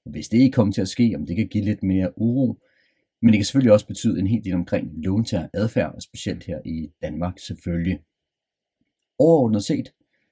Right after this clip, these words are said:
jamen så tilbage i december måned, der synes vi, renterne var faldet en spids for meget, kommet lidt ned på et for lavt niveau, og nu er det sådan set også steget siden her, også fortsat lidt her i januar måned.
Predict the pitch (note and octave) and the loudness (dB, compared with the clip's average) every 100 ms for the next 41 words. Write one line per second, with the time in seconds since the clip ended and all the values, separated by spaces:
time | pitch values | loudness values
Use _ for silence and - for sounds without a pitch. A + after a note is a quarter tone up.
0 | _ - F2+ F2+ A2 F#2+ G2 G#2 F2+ A#2+ | _ -10 -6 -4 -4 -4 -2 -2 0 -4
1 | - G2 G2+ A#2 B2 - - F2+ - F#2+ | 0 0 4 6 6 2 -4 -6 -6 -4
2 | E2 F2+ F#2 E2+ D#2+ E2 - D#2+ E2+ F#2+ | -4 -2 -2 -2 -4 -6 -6 -6 -2 -4
3 | - F2 E2 D#2 - _ _ _ _ _ | -4 -4 -4 -8 -12 _ _ _ _ _
4 | _ _ - - G#2+ A#2 - - _ _ | _ _ -14 -2 2 2 0 -12 _ _
5 | G2+ E2+ D#2+ B2+ C#3 G2+ E2+ F2+ F#2+ E2 | -2 0 2 2 2 0 0 -2 -2 -4
6 | - E2+ - E2 D#2+ A#1+ D#2+ D#2 C#3+ C#3 | -6 -6 -4 -4 -4 -6 -6 2 2 0
7 | A2+ F#2 F2+ - F2+ - D2+ D#2 D2 - | -4 -4 -4 -4 -6 -6 -8 -8 -8 -12
8 | D#2 D#2+ F2 F2 _ _ _ _ _ - | -10 -6 -4 -6 _ _ _ _ _ -8
9 | - F#2+ F#2 F#2+ D#2+ E2 - F2 - D#2+ | 0 0 2 0 -2 -6 -4 -4 -4 -8
10 | D#2 D#2+ E2+ - E2 D#2+ - D#2+ E2+ C#2+ | -8 -6 -6 -6 -6 -6 -6 -4 -4 -6
11 | - - D#2+ D2+ D#2+ | -10 -10 -8 -8 -8